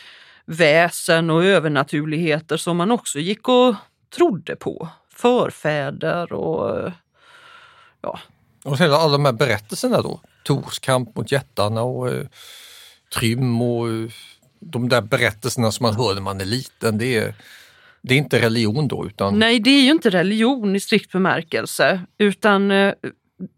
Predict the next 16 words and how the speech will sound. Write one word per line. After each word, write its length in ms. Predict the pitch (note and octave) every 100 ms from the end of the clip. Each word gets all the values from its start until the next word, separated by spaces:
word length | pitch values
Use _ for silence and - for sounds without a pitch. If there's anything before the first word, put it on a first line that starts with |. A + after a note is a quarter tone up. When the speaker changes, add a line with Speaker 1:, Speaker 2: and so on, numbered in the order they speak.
| _ _
Speaker 1:
gudarna 640 | G3 F#3 B3+ F#3 F3+ F#3 B3
har 260 | C4+ A3
ju, 240 | F#3 F#3 F#3
och 120 | G3
det 60 |
här 220 | G#3+ G#3 E3+
gäller 300 | D#4 D4 G3+
ju 140 | G#3
till 160 | G3 A3+
exempel 520 | - A#3 F#3 - G3
faktiskt 500 | - C#4+ - A3+ -
också 360 | A#3 - - F#3+
om 340 | F#3+ F3 G3
man 140 | F#3+
tittar 340 | F3+ G3+ - F3
på, 440 | - G3 F#3 F#3